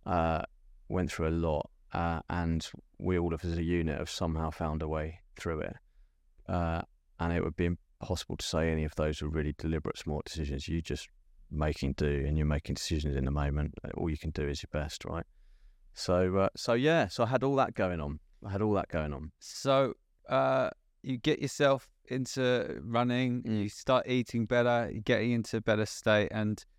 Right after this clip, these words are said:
Speaker 2: you've, you've since progressed in Havas since that time. What's your career journey been there?
Speaker 1: Yeah, so y-, a-, again, you know, talk about, so nothing ever happened at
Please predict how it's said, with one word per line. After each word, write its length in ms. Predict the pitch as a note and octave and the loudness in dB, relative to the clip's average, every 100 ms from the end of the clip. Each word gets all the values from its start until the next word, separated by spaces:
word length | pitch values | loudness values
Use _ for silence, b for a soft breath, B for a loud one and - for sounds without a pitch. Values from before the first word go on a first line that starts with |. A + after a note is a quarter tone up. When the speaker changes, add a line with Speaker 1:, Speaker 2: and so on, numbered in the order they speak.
| _ _ _ | _ _ _
Speaker 2:
you've, 260 | A#2+ B2+ - - | 0 0 0 -6
you've 240 | - A#2+ - | 0 0 2
since 420 | C#3 B2+ - - | 4 4 0 -10
progressed 680 | - A#2+ B2+ C3 B2 - - _ - | -2 2 6 6 4 -6 -16 _ 0
in 180 | B2+ B2 | 2 4
Havas 440 | A2+ F#2+ F#2 - | 4 4 2 -2
since 240 | - G2+ | -4 -2
that 160 | - E2+ | 0 0
time. 300 | - F#2+ G#2+ | 2 2 4
What's 180 | G#2 - | 2 2
your 160 | A2+ | 2
career 320 | - A2 A2 G#2 | 2 2 2 4
journey 360 | A2 G#2 G#2 | 4 4 2
been 320 | - G2 F#2 - _ - - - | 2 0 0 -6 _ -20 -4 4
there? 320 | A2+ E2+ F2+ _ _ _ _ _ _ - _ _ | 4 4 -4 _ _ _ _ _ _ -20 _ _
Speaker 1:
Yeah, 360 | C#3+ D#3+ C3 F2+ | 2 4 4 2
so 220 | - B2 | 2 2
y-, 260 | C3 A#2+ - | 2 -2 -4
a-, 220 | B2+ - A#2+ | -6 -4 -4
again, 360 | G#2+ C#3 G#2+ | 2 4 4
you 120 | F#2 | 4
know, 100 | G2 | 2
talk 280 | G2 C3 G#2+ | 0 -2 -4
about, 440 | - A2+ G#2+ G2+ - - | 0 2 2 0 -6 -10
so 120 | - | 0
nothing 380 | C3 D3+ - C#3 | 2 4 2 2
ever 140 | G#2+ G2+ | 2 0
happened 400 | G#2+ G2 F2 | -2 0 0
at 100 | F#2 | 0